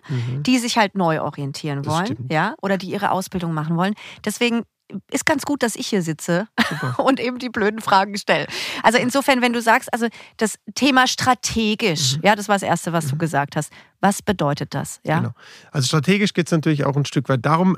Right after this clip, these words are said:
Speaker 1: welche Produkte möchten wir als Bank unseren Kunden anbieten?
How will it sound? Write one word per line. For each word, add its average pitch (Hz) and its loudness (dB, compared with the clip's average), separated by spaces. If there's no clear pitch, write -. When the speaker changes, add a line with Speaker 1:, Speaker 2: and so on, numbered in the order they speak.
Speaker 1:
welche 156 0
Produkte - -2
möchten 143 0
wir 131 2
als - -6
Bank 151 -2
unseren 127 -2
Kunden 143 2
anbieten? 196 4